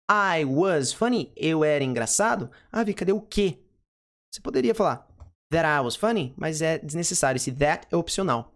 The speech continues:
esse "que". Então vamos lá. Did Andy say I was funny?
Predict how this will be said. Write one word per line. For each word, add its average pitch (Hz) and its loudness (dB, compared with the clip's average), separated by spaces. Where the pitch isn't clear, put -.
esse - -6
"que". - -4
Então 220 -4
vamos 233 4
lá. - -4
Did 226 2
Andy 277 2
say 214 2
I 190 2
was 147 -2
funny? - -6